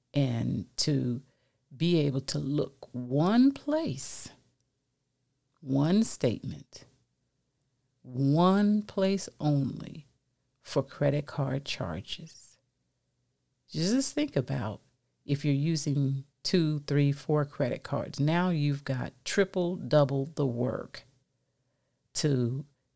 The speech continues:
know all that is going on in terms of what is being charged each month.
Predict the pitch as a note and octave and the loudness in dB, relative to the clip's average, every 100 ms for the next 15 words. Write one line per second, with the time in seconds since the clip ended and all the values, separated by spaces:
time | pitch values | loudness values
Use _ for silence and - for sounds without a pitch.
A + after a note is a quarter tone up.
0 | - D3 C#3+ B2+ A#2 C3+ - _ D3+ D3+ | 0 4 6 6 2 -4 -10 _ 4 4
1 | D#3 D#3 D3 C#3 C#3 A#2+ C3+ C3 B2+ B2 | 4 2 2 0 -2 -2 0 2 2 0
2 | B2 A#2+ A2+ G#2 - - C3+ - C3 A#2 | -2 -4 -4 -6 -8 -2 -2 0 0 0
3 | A#2 A2+ _ - C3+ C3+ C3 C3 B2+ C#3+ | -2 -4 _ -12 -2 0 2 -2 0 0
4 | C3 B2 - A2+ G#2+ - - - - _ | 0 0 -2 -4 -6 -10 -12 -14 -16 _
5 | _ _ _ _ - C#3 - G#2+ D#2 - | _ _ _ _ -8 -6 -4 -6 -10 -14